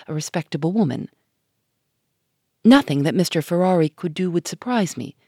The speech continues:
she replied, in her deepest bass tones. "You speak rather harshly of him," said Agnes. Missus Rowland suddenly opened her eyes again.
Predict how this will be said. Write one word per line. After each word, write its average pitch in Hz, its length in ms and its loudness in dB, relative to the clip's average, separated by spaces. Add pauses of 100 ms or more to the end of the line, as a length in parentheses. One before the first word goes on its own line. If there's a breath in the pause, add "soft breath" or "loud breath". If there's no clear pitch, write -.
(120)
she - 140 -6
replied, - 560 -10 (300 loud breath)
in 151 100 -4
her 147 100 -2
deepest 156 460 -8
bass 143 280 -4
tones. - 600 -6 (1700)
"You 233 180 -4
speak - 320 -4
rather 285 220 0
harshly 190 480 -6
of - 80 -10
him," - 280 -14 (140)
said 139 200 -6
Agnes. 131 580 -10 (1400)
Missus 180 340 -2
Rowland 180 460 -6 (200 loud breath)
suddenly 170 420 0
opened 151 240 -2
her 165 100 -4
eyes 196 300 -2
again. - 360 -16